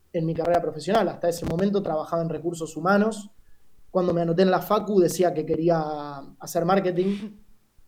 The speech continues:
y la realidad es que no sabía muy bien qué hacía, eh, un analista de marketing.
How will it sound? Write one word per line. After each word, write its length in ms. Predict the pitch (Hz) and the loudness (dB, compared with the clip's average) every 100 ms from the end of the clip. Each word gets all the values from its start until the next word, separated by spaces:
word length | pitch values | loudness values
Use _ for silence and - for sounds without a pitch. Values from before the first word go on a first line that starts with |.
| - - - - | -20 -20 -20 -8
y 120 | 175 | -2
la 140 | 151 143 | -2 -2
realidad 380 | 143 143 170 | -2 2 2
es 140 | 170 - | 2 -2
que 60 | |
no 80 | 156 | -8
sabía 460 | - 160 160 185 170 | -6 -6 0 2 2
muy 300 | 160 175 165 | 2 0 -2
bien 280 | 165 190 175 | 0 0 -2
qué 140 | 156 | -8
hacía, 600 | 147 - 170 170 165 - - - - - - | -10 -2 2 4 2 -6 -20 -20 -20 -14 -4
eh, 100 | 156 | -2
un 160 | 156 | -2
analista 400 | 165 151 165 156 | -4 -4 -4 -4
de 60 | 151 | 0
marketing. 680 | 202 214 185 175 185 190 | 2 2 2 2 0 -2